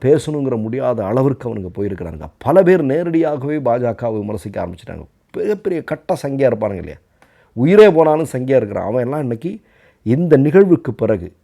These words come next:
இந்த போர் நிறுத்தத்திற்கு பிறகு ஒரு மிகப்பெரிய அளவுல வந்து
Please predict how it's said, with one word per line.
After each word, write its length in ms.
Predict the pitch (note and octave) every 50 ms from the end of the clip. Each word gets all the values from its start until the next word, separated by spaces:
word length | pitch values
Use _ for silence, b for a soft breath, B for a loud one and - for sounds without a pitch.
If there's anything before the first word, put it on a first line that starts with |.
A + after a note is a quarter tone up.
| _ -
இந்த 420 | A2 A2+ A2+ A#2 A2 G2 F2 - - -
போர் 300 | - C#3 E3 - D3 B2
நிறுத்தத்திற்கு 600 | A#2+ A#2+ B2 G#2 - B2 G2+ - A#2 F#2+ - G2+ F2+ -
பிறகு 460 | - A2+ B2 A2+ G2+ G2+ G#2+ - _ b b b b b b b
ஒரு 160 | A#2 A2+ G#2+
மிகப்பெரிய 680 | A2 B2 C3+ F#3 F#3+ G3 _ - F3+ E3+ E3+ D3+ C#3
அளவுல 280 | B2+ B2 B2 B2 B2+ A#2
வந்து 640 | A2+ G#2+ A2 A2+ C#3 D#3 C#3+ A2 F#2+ F#2 - -